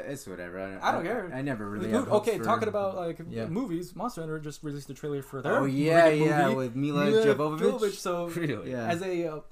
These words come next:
Speaker 2: Resident Evil fan and seeing the
Speaker 1: Yeah.
Speaker 2: atrociousness that, uh, Resident Evil turned into, kind of small love for number one. Like,
Speaker 1: Yeah,
Speaker 2: everything
Speaker 1: yeah.
Speaker 2: after that,
Speaker 1: Yeah,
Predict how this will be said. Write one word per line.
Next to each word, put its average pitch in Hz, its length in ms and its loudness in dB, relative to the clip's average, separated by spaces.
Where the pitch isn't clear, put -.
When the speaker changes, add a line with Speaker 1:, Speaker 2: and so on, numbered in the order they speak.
Speaker 2:
Resident 151 380 -4
Evil 160 320 -4
fan 135 320 -10
and 127 120 -8
seeing 139 400 -8
the 123 140 -12
Speaker 1:
Yeah. 117 280 0
Speaker 2:
atrociousness 147 560 -8
that, 127 240 -12
uh, 127 80 -12
Resident 131 320 -8
Evil 247 120 -6
turned 123 220 -12
into, 139 240 -14
kind 185 320 -12
of 180 120 -14
small 170 260 -14
love 156 220 -8
for 160 140 -14
number 151 200 -10
one. 143 200 -10
Like, 143 60 -14
Speaker 1:
Yeah, 147 300 4
Speaker 2:
everything 127 220 2
Speaker 1:
yeah. 120 80 2
Speaker 2:
after 139 180 -4
that, 156 180 0
Speaker 1:
Yeah, 170 240 2